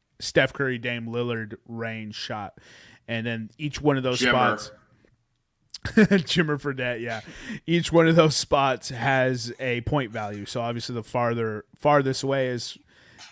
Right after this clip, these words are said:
Speaker 1: is five. The one at the top of the, top of the key, three-pointer is four. The corner is three. The elbow jumper is two. The layup is one. Uh, and then they total it that way. This year's shooting display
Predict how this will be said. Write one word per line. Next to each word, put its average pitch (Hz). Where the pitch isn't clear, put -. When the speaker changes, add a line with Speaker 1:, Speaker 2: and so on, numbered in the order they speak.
Speaker 1:
is 113
five. 147
The 127
one 127
at 123
the 120
top 127
of 123
the, 117
top 151
of 139
the 123
key, 120
three-pointer 120
is 104
four. 123
The 120
corner 123
is -
three. 120
The 110
elbow 113
jumper 104
is 104
two. 107
The 98
layup 95
is 98
one. 69
Uh, 95
and 104
then 104
they 101
total 104
it 90
that 90
way. 76
This 123
year's 135
shooting 120
display 101